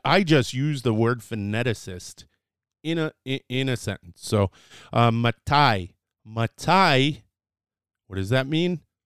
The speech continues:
When? Matai. All right. So, our next one is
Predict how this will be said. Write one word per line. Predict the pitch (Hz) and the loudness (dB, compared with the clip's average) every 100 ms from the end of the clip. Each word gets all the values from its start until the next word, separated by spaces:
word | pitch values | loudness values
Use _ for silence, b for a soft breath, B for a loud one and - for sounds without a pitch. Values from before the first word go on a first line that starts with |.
| _ - | _ -6
When? | 123 151 107 90 _ _ _ _ _ _ _ _ _ _ _ _ _ | 0 2 0 -4 _ _ _ _ _ _ _ _ _ _ _ _ _
Matai. | 104 101 - - 120 131 98 - _ _ _ _ _ _ _ _ _ - _ _ | -14 -12 -12 -6 0 0 0 -6 _ _ _ _ _ _ _ _ _ -20 _ _
All | 139 117 | -2 0
right. | 98 110 170 - _ _ _ _ _ _ _ _ _ _ | 2 -2 -4 -12 _ _ _ _ _ _ _ _ _ _
So, | - - 226 226 127 123 - _ _ _ _ _ _ _ _ | -12 2 6 6 6 2 -2 _ _ _ _ _ _ _ _
our | 120 113 107 | -4 -2 -2
next | 107 127 180 247 - - 135 | -2 -2 -2 -2 -6 -8 -2
one | 113 107 95 113 151 - _ _ _ _ _ _ | 0 2 0 -2 -6 -10 _ _ _ _ _ _
is | 131 113 104 117 165 175 - - | -2 0 0 0 -2 -6 -12 -18